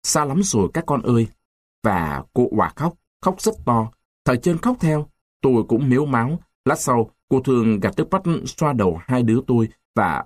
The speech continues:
bỗng nhiên hứa: "Ừ, mẹ hứa." Tôi cười. Thằng Trơn cười. Cái mặt thằng Trơn khi đang để nước mắt lại tuét miệng cười trông giống như cái bình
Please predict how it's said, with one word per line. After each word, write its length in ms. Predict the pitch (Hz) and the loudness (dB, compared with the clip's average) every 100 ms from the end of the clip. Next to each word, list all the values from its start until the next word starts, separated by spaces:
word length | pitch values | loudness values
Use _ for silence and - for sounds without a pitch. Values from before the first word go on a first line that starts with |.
| - | -2
bỗng 220 | 98 139 | 0 2
nhiên 160 | 127 110 | 2 2
hứa: 260 | 104 107 165 - _ _ | 2 0 -2 -8 _ _
"Ừ, 240 | 110 92 80 _ - | 0 0 -2 _ -2
mẹ 180 | 98 | -2
hứa." 300 | 92 101 123 160 _ _ _ _ | 0 -2 -2 -6 _ _ _ _
Tôi 120 | 165 - | -2 0
cười. 280 | 113 92 82 _ _ _ _ | 2 0 -2 _ _ _ _
Thằng 140 | - 110 | -4 0
Trơn 220 | 180 160 | 0 -2
cười. 320 | - 107 95 - _ _ _ | 0 0 0 -4 _ _ _
Cái 100 | 226 | 0
mặt 140 | 185 - 127 117 | 0 0 0 0
thằng 180 | 107 95 | -2 0
Trơn 260 | 151 147 123 _ - | 0 0 -4 _ -2
khi 300 | 147 135 131 | 2 2 2
đang 360 | - 139 135 - | 0 -2 0 0
để 120 | 104 - | -2 0
nước 80 | |
mắt 240 | 170 220 - | 0 0 0
lại 340 | 110 73 87 - - | -2 0 -2 -2 -2
tuét 200 | 269 147 | -2 0
miệng 140 | 107 - | -2 0
cười 240 | 107 87 | 2 0
trông 260 | - 151 131 | 0 0 0
giống 260 | 127 180 | 0 2
như 240 | 143 127 117 _ _ | 4 2 0 _ _
cái 320 | 117 113 143 - | 0 2 2 0
bình 200 | 113 | -2